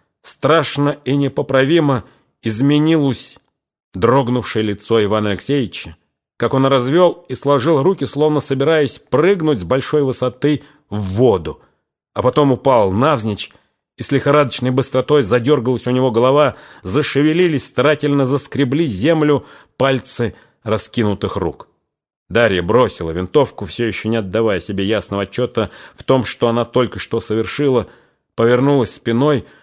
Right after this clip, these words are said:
к упавшему и неестественным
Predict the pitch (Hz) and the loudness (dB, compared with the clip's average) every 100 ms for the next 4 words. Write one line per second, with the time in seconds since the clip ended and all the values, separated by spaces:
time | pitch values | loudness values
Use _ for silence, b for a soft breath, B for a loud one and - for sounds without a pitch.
0 | b - 120 139 143 - 135 127 123 - | b -4 -2 2 0 0 -2 0 -2 -6
1 | _ - 135 143 135 - - 170 147 - | _ -2 0 0 -2 -6 -4 -2 -2 -4
2 | 123 127 123 113 95 | -4 0 0 0 -2